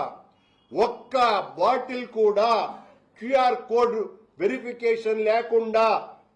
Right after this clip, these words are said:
ప్రభుత్వ దుకాణానికి రాలేదు అన్నది పచ్చి నిజం కనుక మేము ఏం ప్రచారం చేసినా సాగుతుంది. మా విష ప్రచారానికి అడ్డే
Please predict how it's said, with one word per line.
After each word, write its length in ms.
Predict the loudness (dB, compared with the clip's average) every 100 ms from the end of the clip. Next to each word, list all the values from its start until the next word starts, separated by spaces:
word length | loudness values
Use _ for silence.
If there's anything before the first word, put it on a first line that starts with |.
| 0
ప్రభుత్వ 440 | 2 2 -2 -2 -2 0
దుకాణానికి 760 | -2 0 0 2 2 2 0 -2 -2
రాలేదు 520 | 0 2 4 2 4 2 2
అన్నది 320 | -2 -4 -4 -4
పచ్చి 300 | -4 -6 -6 -6
నిజం 260 | -4 -4 -2 -4
కనుక 240 | -4 -4 -4 -6 -12 -20 _ _ _ _ -2
మేము 280 | 2 2 2 2
ఏం 100 | 2 0
ప్రచారం 440 | -2 0 0 0 -4 -4
చేసినా 380 | -4 -4 -2 -2 -6 -14 _ _ _ -2
సాగుతుంది. 760 | 0 0 -2 -4 0 2 2 0 -8 -20 _ _ _ _ -6
మా 180 | 0 0 0
విష 140 | -2 -4 -4
ప్రచారానికి 760 | -2 0 2 2 0 0 0 -2 -4 -18 -8 -6
అడ్డే 240 | 0 2